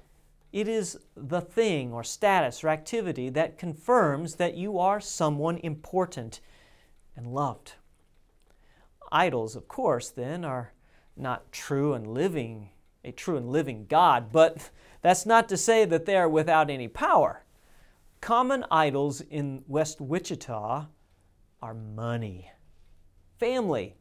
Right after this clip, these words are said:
Yeah, you heard me, your own children and your spouse. It can be your social status, your talents, your abilities, your job. A-,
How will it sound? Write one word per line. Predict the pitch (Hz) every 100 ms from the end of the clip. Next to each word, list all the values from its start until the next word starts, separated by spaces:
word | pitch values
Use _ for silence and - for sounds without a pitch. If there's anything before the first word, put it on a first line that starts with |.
| _
Yeah, | 175 208
you | 214 277
heard | 202 170
me, | 160 185 180 -
your | 208
own | 226 226
children | - 233 240 190 143
and | 135 170 170
your | 170
spouse. | - 233 226 117 - - - _ _ - _ _ _ _ _
It | 127
can | 127 120
be | 131 131
your | 123
social | 120 202 208 247
status, | - - 226 226 226 226 -
your | -
talents, | - 202 220 220 214 185
your | 143
abilities, | 127 185 208 202 214 214 202 170
your | - 226
job. | 139 120 208 - 135 139
A-, | 190